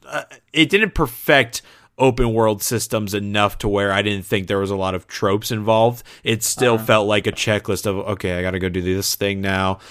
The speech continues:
Speaker 1: get that off my map."
Speaker 2: Yeah.
Speaker 1: You're clearing out your map, not for the sake of it, not really because you wanna do certain things. At least
Speaker 2: Sure.
Speaker 1: for me, it got a little dull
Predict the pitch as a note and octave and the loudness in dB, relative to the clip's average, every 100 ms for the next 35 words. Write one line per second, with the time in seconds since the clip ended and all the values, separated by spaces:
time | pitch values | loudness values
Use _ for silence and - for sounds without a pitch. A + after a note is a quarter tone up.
0 | - - F2+ F#2 F#2+ F#2 F#2 G2 F#2 F2+ | -10 -4 0 2 4 4 2 -2 -4 -2
1 | F#2 F2+ F#2 - G#2 G#2 A#2 A#2 - D#3+ | -2 -2 -6 -10 -12 -6 -6 -6 -4 2
2 | D3 C#3+ B2+ A#2 A#2 G#2 A2 G#2 G2+ G#2+ | 4 4 2 2 2 2 -4 -4 0 2
3 | F#2+ F#2 - A2 G#2 G#2+ G#2+ - A#2+ G#2 | 2 0 -2 -2 0 0 -2 -4 -4 -2
4 | - C3 A#2 G2 G2+ G#2 - - - A2 | 2 2 2 0 -2 -2 -12 -20 -6 -2
5 | A2 A2 G#2+ G#2 - G#2+ G2 G2+ F2+ E2 | 2 4 4 2 -2 -2 0 -2 -2 -6
6 | F#2 F2+ D#2+ _ - - - F#2 E2+ E2 | -4 -4 -4 _ -10 -4 -2 -2 -4 -8
7 | E2+ F2+ B2+ C3+ - - - C#3 G2 F#2+ | -4 0 4 4 2 -8 -2 0 0 0
8 | F#2 F2 F2 F#2 G2+ F#2+ F2+ F2 E2+ E2 | -2 -2 -2 -2 0 0 0 -2 -4 0
9 | F#2+ E2 D#2+ | 0 2 -2